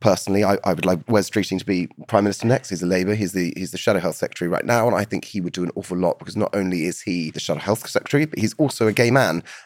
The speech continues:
And he understands, I think, that things need to change in this circle. Surrogacy is not an option for everyone, but it is an option for some people. And it's,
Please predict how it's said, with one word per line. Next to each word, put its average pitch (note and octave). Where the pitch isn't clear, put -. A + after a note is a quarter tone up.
And F#2+
he G#2
understands, F#2+
I D2+
think, -
that F2
things F2
need D#2+
to -
change D#2+
in E2+
this -
circle. C#2+
Surrogacy B2+
is A2+
not A2+
an F#2
option F#2+
for -
everyone, D#2
but E2+
it D#2
is F#2+
an F#2+
option -
for -
some D#2+
people. D#2
And F2
it's, -